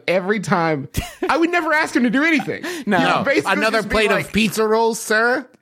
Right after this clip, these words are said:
Speaker 1: Yeah,
Speaker 3: Yes,
Speaker 1: I
Speaker 3: thank you, Figginsworth.
Speaker 1: I, I wouldn't know. C-, can I ask him to clean the windows? I have no fucking clue. Can I ask him to go get my coat? It's right upstairs. I can just go get it myself. I don't, I don't, it would
Speaker 3: Shall
Speaker 1: just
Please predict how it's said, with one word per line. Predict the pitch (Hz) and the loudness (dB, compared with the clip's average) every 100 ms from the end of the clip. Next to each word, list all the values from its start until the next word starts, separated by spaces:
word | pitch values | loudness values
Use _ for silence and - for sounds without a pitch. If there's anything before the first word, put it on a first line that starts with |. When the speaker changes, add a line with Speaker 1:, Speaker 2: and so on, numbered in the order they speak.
| _ - | _ -6
Speaker 1:
Yeah, | 135 131 | 0 0
Speaker 3:
Yes, | 135 180 | 0 0
Speaker 1:
I | 196 | 0
Speaker 3:
thank | 165 170 165 | 0 0 0
you, | 147 | 0
Figginsworth. | 165 156 147 143 131 - - - _ - _ | 0 0 2 0 0 -4 -20 -20 _ -20 _
Speaker 1:
I, | 233 190 - | -4 -2 -2
I | |
wouldn't | 247 254 | 0 2
know. | 247 - 202 | 0 0 -6
C-, | |
can | - - 185 | -6 -2 0
I | |
ask | 175 190 | 0 -2
him | 220 | -2
to | 190 | 0
clean | 208 | 0
the | 180 | 2
windows? | 214 220 - | 0 0 -2
I | |
have | 180 | -2
no | 180 | -2
fucking | - 214 180 | 0 -2 -2
clue. | 151 226 120 - _ | -2 -4 -6 -10 _
Can | - | 0
I | 185 | 2
ask | 196 196 | 2 0
him | 175 | 0
to | |
go | 196 | 0
get | 190 | 0
my | - 175 | 0 0
coat? | 220 226 - _ | 0 -2 -4 _
It's | 208 214 | -4 0
right | 254 262 | 2 2
upstairs. | 214 285 214 | 0 0 0
I | 190 | 0
can | 202 | -2
just | 175 | -2
go | 214 | -2
get | 214 | 0
it | 226 | 0
myself. | 208 214 220 143 - 165 - | 0 0 -2 -2 -4 -4 -2
I | 180 | 0
don't, | 226 - | 0 0
I | 220 | 0
don't, | 240 294 - 143 - | 0 -2 -10 -14 -2
it | 254 | 0
would | |
Speaker 3:
Shall | |
Speaker 1:
just | 277 | 2